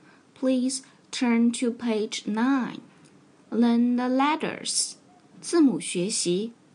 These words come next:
C, C. Cat,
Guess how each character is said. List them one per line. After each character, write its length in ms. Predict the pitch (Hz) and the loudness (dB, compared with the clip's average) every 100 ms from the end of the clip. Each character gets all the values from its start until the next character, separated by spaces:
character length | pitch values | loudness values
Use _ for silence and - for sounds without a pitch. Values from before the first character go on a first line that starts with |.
| _ _ _ | _ _ _
C, 720 | - - 156 - - 185 208 - _ | -12 -6 -6 -6 -6 -4 -4 -10 _
C. 540 | - - 339 294 226 - _ _ _ _ _ _ _ | -14 -4 0 0 -2 -8 _ _ _ _ _ _ _
Cat, 680 | - - 269 233 - - - | -10 -4 -2 -4 -12 -10 -10